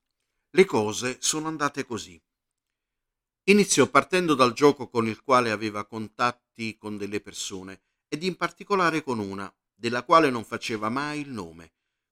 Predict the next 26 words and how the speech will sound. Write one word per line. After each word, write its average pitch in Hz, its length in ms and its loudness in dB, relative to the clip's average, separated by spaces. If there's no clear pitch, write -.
come 175 240 4
se 151 140 -2
si 131 180 0
vergognasse 120 800 0
o 120 60 -6
fosse - 320 -4
un'informazione 110 800 -6
riservata. 87 680 -12
Quando 202 480 6
giunse 139 400 2
a 113 80 2
raccontare 120 760 2
le 107 160 -4
videochiamate 110 960 -4
che 110 100 -10
intratteneva 107 720 -8
con 98 220 -14
questa 101 320 -14
persona, 98 600 -12
con 110 140 0
la 104 120 2
quale 123 260 4
si - 120 -6
faceva 104 420 -8
tante 139 460 -14
risate, 92 600 -12